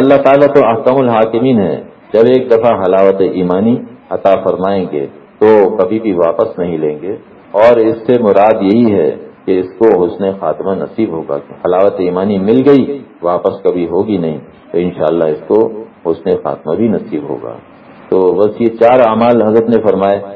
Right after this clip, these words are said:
اس کے ضمن میں حضرت نے دو ضروری باتیں اور ارشاد فرمائی، وہ یہ ہے کہ بھائی قرآن پاک کی تجوید کو ہم اپنی درست کر لیں، اور اس کے لیے کوئی بہت زیادہ محنت نہیں کرنی پڑے گی۔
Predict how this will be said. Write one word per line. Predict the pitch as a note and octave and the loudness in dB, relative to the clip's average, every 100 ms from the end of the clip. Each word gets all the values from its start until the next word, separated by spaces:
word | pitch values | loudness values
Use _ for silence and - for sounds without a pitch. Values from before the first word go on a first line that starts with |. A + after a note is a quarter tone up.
| - | -6
اس | C3+ C#3 | -4 0
کے | D3 | 2
ضمن | B2 A2 D3+ D#3 | 2 2 2 2
میں | D3+ C3+ | 2 4
حضرت | A#2+ C3 - | 4 2 0
نے | B2+ | 0
دو | A2 | 4
ضروری | A#2+ G2+ G2 A2+ A2+ | 4 4 0 0 0
باتیں | F2 E2+ G#2 - - - _ | 0 -2 -4 -6 -12 -20 _
اور | - G#2+ G#2 | 0 4 4
ارشاد | F2+ - F2 E2 | 0 -4 -6 -6
فرمائی، | D#2 C#2+ C#2+ C#2 - - - - | -8 -8 -10 -12 -18 -20 -20 0
وہ | A2 | 4
یہ | C#3 D3+ | 6 6
ہے | D3+ D3 | 6 6
کہ | C3+ | 4
بھائی | C3+ C3+ G#2 | 4 2 2
قرآن | G2+ G#2+ A2+ | 2 2 0
پاک | G#2+ G#2+ G#2+ B2 | 0 -2 -2 -4
کی | |
تجوید | - G2 F#2 G2+ G2+ | -2 -2 -2 -6 -4
کو | G2+ G2+ | -4 -2
ہم | A2 D#3 - - | -4 -10 -20 -10
اپنی | F2+ F#2 A2+ A#2+ | -8 -4 -2 0
درست | F#2+ A#2+ B2 - | 2 0 -2 -4
کر | F2 | -2
لیں، | F2+ A2+ - - - | -2 -4 -8 -18 -4
اور | F#2 G#2+ A#2+ | 2 4 4
اس | A2+ A2+ - - | 2 -4 -6 -4
کے | C3+ | 0
لیے | C#3 C#3+ | 2 2
کوئی | C#3+ C3+ | 0 0
بہت | G#2+ B2+ B2+ | 0 0 0
زیادہ | G#2+ A2+ B2 | -2 0 0
محنت | A2 A#2+ B2 C3+ | -2 -2 -4 -6
نہیں | C3+ | -2
کرنی | C3 B2+ | 0 0
پڑے | A#2+ G2 F#2+ | 0 0 0
گی۔ | G#2+ | -4